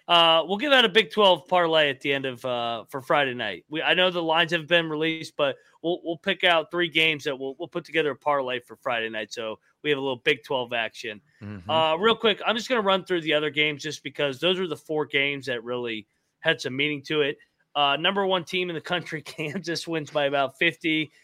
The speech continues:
Speaker 1: Uh, they looked awesome. Houston looked awesome. They beat, uh, Monroe by fifty-three. Yeah.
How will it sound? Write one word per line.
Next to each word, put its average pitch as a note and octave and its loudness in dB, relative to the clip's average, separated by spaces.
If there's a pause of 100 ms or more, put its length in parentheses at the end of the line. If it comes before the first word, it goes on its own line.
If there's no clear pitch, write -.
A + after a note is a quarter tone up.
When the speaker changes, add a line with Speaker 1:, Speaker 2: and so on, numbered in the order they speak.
(260)
Speaker 1:
Uh, B2+ 2
they C#3 -2
looked D3 -4
awesome. B2 -4 (100)
Houston F3+ 2 (120)
looked D3+ 0
awesome. C#3 0
They C3+ -2
beat, C#3+ -4 (480)
uh, B2 0
Monroe C3 0
by B2 -2
fifty-three. D3 -2 (920)
Yeah. A#2 0